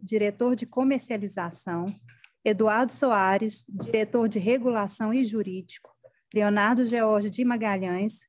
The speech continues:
diretor de finanças e relações com investidores, Marco da Camina Ancona Lopes Soligo, diretor de participações, Marney Tadeu Antunes, diretor de distribuição,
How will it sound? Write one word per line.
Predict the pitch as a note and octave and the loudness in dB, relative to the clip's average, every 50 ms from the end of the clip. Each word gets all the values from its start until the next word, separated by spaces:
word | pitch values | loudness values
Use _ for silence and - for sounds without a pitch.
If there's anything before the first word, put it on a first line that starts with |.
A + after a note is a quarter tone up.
| _ | _
diretor | - G3+ A3 A3 G#3+ G#3+ G#3+ - B3 A#3 A3+ | -6 -2 0 2 2 2 2 0 0 0 0
de | G#3+ A#3 | 0 -2
finanças | - - A#3 A3 G#3 G3+ G3 F#3+ F3+ G3 F#3+ - | -4 -4 -2 -2 0 0 0 -2 -2 -4 -6 -4
e | F3+ | -2
relações | E3+ G#3 G#3 F#3+ F3+ F3+ - - A3+ C4 C4 C4 | 0 0 0 0 0 -2 -4 -2 -2 -2 -2 -2
com | - | -2
investidores, | B3+ A#3+ G#3 G#3 G3+ G3+ - G3+ E3+ E3 E3+ F3 F3 F#3 G#3+ G3+ - - - _ _ - _ _ _ - - _ _ | -2 0 0 -2 -4 -4 -6 -8 -6 -4 -4 -2 -2 -4 -4 -6 -8 -12 -18 _ _ -20 _ _ _ -20 -20 _ _
Marco | A3+ G#3+ G#3+ G#3+ A#3+ C4 B3 - - B3+ | 2 4 4 4 4 2 0 0 0 0
da | A#3+ B3 | 0 0
Camina | B3 - B3+ A#3 A3+ G#3+ G#3 G#3 G#3 G#3 | 0 0 2 2 2 2 2 2 0 2
Ancona | G3+ G3+ G3 G3+ - G#3+ G3+ G3+ G3 F#3+ | 0 0 0 0 0 0 0 2 0 0
Lopes | F#3 F#3+ F#3 F#3 F#3 - - | 0 0 0 0 -2 -6 -6
Soligo, | - G#3+ G3+ F#3+ F#3+ F#3+ F3+ F3 D#3+ D#3+ D#3 D#3 - _ _ | -2 -2 -2 0 -2 -2 -4 -4 -4 -6 -8 -8 -10 _ _
diretor | - F3+ G#3 G#3+ G#3+ G#3 G3+ G3+ - G#3 G3+ G3+ | -6 -2 0 2 2 0 0 0 0 0 0 0
de | - G3 | -2 -6
participações, | - - G#3+ A#3 B3 - - - C#4+ - - B3 A#3 G#3+ - - F#3+ F3+ F3+ F#3 G3 G3+ - - - - - _ _ _ _ | -4 -2 -2 -2 -2 -4 -6 -8 -8 -6 -4 -6 -6 -6 -8 -8 -6 -6 -4 -4 -4 -6 -6 -12 -20 -20 -20 _ _ _ _
Marney | A3 G#3 G#3 G3+ F#3 G#3+ G#3+ G#3+ A3+ C#4 C4+ | 2 2 4 4 4 4 4 4 4 2 2
Tadeu | - B3+ A#3+ A3+ G3 G#3+ G#3+ G#3+ | 2 2 2 2 2 2 2 4
Antunes, | G#3 G#3 G3+ G3+ - G3+ F3+ F3+ F3 E3+ E3+ E3+ - - - | 2 2 0 0 -2 -2 0 0 0 -2 -2 -6 -8 -12 -14
diretor | A3+ F#3+ - A3 A3 G#3+ G3+ G3+ - G#3 G3+ G3 | -10 -2 0 2 2 2 0 0 0 0 0 0
de | F3 F#3+ | -2 -4
distribuição, | E3 D#3+ G3+ B3+ B3 - D4+ D4 C#4+ B3 D4 C#4 C4 - - A3+ G3+ G3+ G3+ A3 G#3+ | -4 -4 -4 -4 -4 -2 -2 -2 0 0 0 -2 -2 -2 0 0 2 2 2 0 -4